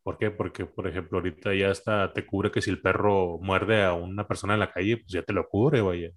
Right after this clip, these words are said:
Ya no te van a demandar, digo, las personas no lo saben, pero hay una, hay una ley que te implica que si la persona que fue agredida por un perro pone una demanda, pues llevas eso, ¿verdad? Entonces, digo, las personas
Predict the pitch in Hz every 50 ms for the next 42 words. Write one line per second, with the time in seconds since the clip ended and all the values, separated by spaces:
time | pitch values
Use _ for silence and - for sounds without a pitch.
0 | _ _ _ - 90 85 95 98 - 107 101 110 123 123 107 92 87 98 120 127
1 | 123 107 107 95 92 90 87 - 104 98 - 98 110 131 151 165 151 113 - 123
2 | 156 156 110 95 - _ _ _ _ _ _ _ _ _ _ _ _ _ - 104
3 | 98 95 92 95 92 90 87 85 87 - - 104 92 95 98 101 104 110 117 123
4 | 123 117 107 95 92 95 95 98 104 123 131 123 110 107 104 - - 139 127 -
5 | - 113 92 - 98 95 90 - 123 135 - - 123 104 95 90 92 95 92 -
6 | - 104 98 92 95 95 - - - - 101 117 123 - 120 113 - 107 110 123
7 | 120 113 107 107 117 120 - 113 113 113 107 - 107 107 110 - 147 143 - _
8 | _ _ - 98 95 101 110 123 127 123 110 95 95 98 110 139 139 127 - -
9 | _ _ _ _ _ _ _ _ _ _ _ _ _ _ _ _ _ _ _ _
10 | _ _ _ - 110 87 - - 104 90 85 98 107 - - 110 113 - 175 147
11 | 117 95 98 98 117 120 107 95 - - 107 90 - 117 101 95 - - - -
12 | _ - 104 95 95 92 90 87 82 - 92 87 92 90 90 107 120 120 101 92
13 | - -